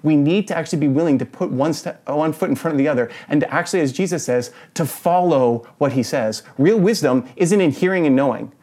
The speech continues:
right? That's what he says. The foolish person hears and knows, but they don't follow. They don't put it into practice. That what we have done, I think, in the Western theological method, and we've got this in, like, actually just backwards, is we think that teaching the right things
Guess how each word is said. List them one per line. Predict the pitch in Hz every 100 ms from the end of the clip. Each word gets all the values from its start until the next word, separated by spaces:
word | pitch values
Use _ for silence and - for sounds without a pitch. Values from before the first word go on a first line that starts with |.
| _ -
right? | 170
That's | 147 165
what | 196
he |
says. | 165 160
The | 127
foolish | - 208 254 -
person | 175 143
hears | 135 180 151
and | 127
knows, | 147 147 101 - - -
but | 156
they | 151
don't | 127 147 127 135 - -
follow. | - - 139 127 107
They | 123
don't | 131
put | - 131
it | 135
into | 117 110
practice. | - 131 127 107 - - - - - -
That | 139
what | 196
we | 226
have | 170 160
done, | 135 120 107 107 _ -
I | 127
think, | 170 156
in |
the | 147
Western | 131 143 151
theological | 139 143 127 123 117
method, | 120 120 110
and | 120
we've | 120
got | 135 143
this | 131
in, | - 120 - _
like, | 123 117 - -
actually | 139 143
just | 123 107
backwards, | 123 160 - - - - -
is | - 131
we | 190
think | 226 233 196
that | 160
teaching | 185 170 151
the |
right | 127 131 117
things | 165 208 214